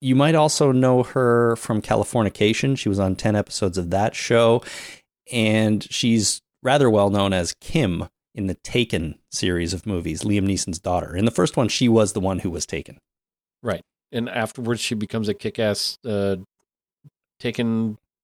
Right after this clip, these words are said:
Speaker 2: Taker backer like her dad?
Speaker 1: <laughs> Taker backer. I don't know. I never saw Taken two or three.
Speaker 2: Me neither. <laughs>
Speaker 1: So, I don't know. Um, but she is going to be playing a character named Alth-, Althea, or Althea.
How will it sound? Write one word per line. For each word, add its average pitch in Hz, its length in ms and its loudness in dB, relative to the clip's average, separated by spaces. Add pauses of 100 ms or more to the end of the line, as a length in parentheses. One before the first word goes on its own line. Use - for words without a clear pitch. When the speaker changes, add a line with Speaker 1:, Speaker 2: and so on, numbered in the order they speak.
(200)
Speaker 2:
Taker 123 240 -2
backer 123 360 0
like 120 180 0
her 120 80 -4
dad? 123 280 0
Speaker 1:
<laughs> - 80 -18
Taker - 480 -4
backer. - 380 -4 (240)
I 139 80 4
don't 147 100 4
know. 131 120 4
I 101 60 2
never 113 200 2
saw 107 200 2
Taken - 360 -2
two 101 240 2
or 90 200 0
three. - 260 -2
Speaker 2:
Me 113 60 0
neither. 113 320 0 (160)
<laughs> - 160 -20
Speaker 1:
So, 85 460 -2
I 92 120 -2
don't 90 120 0
know. 85 200 -2 (460)
Um, 95 580 -2
but 110 360 -4
she 190 540 2
is 143 140 2
going 143 220 0
to - 80 -12
be 139 100 -6
playing 135 380 -4
a 117 60 -2
character 127 460 -6
named 107 400 0 (120)
Alth-, 95 380 -4 (200)
Althea, 156 540 0 (200)
or - 120 -14
Althea. 156 500 0